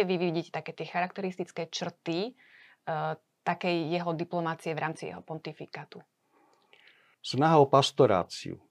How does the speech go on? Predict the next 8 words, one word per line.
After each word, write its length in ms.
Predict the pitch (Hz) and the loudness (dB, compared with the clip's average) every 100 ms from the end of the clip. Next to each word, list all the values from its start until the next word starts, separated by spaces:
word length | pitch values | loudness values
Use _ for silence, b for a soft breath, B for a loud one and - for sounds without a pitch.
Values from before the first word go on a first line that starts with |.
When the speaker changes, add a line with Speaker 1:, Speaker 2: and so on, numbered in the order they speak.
| _ | _
Speaker 2:
To 100 | - | -2
je, 160 | 123 113 | 0 0
to 140 | - 139 | 2 6
je 100 | 139 - - - | 6 2 -10 2
prvoradá 560 | 131 123 117 110 107 | 4 6 4 4 2
záležitosť. 880 | 101 104 101 101 92 - 87 - - _ B B B B | 2 2 2 0 -4 -6 -8 -8 -18 _ B B B B
Šírenie 560 | - 123 135 123 113 | -2 6 6 6 4
viery. 560 | 101 98 104 104 92 90 | 2 2 2 2 0 -8